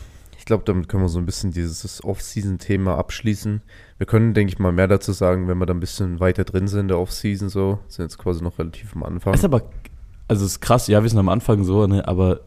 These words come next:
Speaker 2: kommt dir das so vor, als ob das letzte Spiel schon wieder ein Vierteljahr her ist?
Speaker 1: Es kommt mir schon vor, als wär's lange her tatsächlich,
Speaker 2: Echt?
Speaker 1: muss ich sagen, ja, doch.
Speaker 2: Also,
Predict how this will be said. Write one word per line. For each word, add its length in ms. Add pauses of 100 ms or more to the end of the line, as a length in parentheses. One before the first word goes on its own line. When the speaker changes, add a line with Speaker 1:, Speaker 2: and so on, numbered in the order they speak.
(140)
Speaker 2:
kommt 200
dir 60
das 120
so 80
vor, 180
als 80
ob 80
das 220
letzte 320
Spiel 300
schon 120
wieder 120
ein 40
Vierteljahr 500
her 200
ist? 160 (880)
Speaker 1:
Es 120
kommt 120
mir 60
schon 220
vor, 220
als 140
wär's 200
lange 220
her 200
tatsächlich, 560
Speaker 2:
Echt? 160
Speaker 1:
muss 80
ich 100
sagen, 240
ja, 200
doch. 240 (160)
Speaker 2:
Also, 260